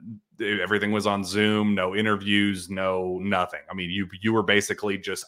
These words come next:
isolated in your own little bubble, and that's all you really had.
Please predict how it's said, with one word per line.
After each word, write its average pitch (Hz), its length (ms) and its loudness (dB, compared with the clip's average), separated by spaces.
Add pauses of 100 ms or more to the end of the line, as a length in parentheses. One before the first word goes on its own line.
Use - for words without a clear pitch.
isolated 113 500 2
in 98 100 2
your 95 140 4
own 107 180 4
little 104 220 4
bubble, 101 500 2 (400)
and 95 640 0 (240)
that's 95 260 0
all 98 300 2
you 95 200 -4
really 98 240 0
had. 95 240 2